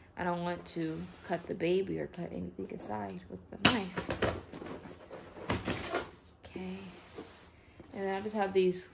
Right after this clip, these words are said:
loose leaf papers on here, so no address to show. 'Cause I don't like using, like, the blur effect or putting, like, um,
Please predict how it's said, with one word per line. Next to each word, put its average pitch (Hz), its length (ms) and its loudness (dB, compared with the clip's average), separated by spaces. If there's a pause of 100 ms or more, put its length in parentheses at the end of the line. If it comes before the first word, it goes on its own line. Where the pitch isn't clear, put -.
(120)
loose 175 220 0
leaf 175 160 4
papers 170 420 -4
on 170 140 -2
here, 190 200 2
so 175 140 -6
no 202 140 -2
address 180 420 -2
to 175 100 -6
show. 175 320 -2 (340)
'Cause - 160 -2
I 190 100 8
don't 202 160 4
like 185 180 8 (1080)
using, 180 380 4
like, 165 220 -4
the 160 80 -2
blur 156 400 -2
effect 180 500 -4
or 165 60 -2
putting, 170 420 -4
like, 160 260 -6
um, 165 460 -6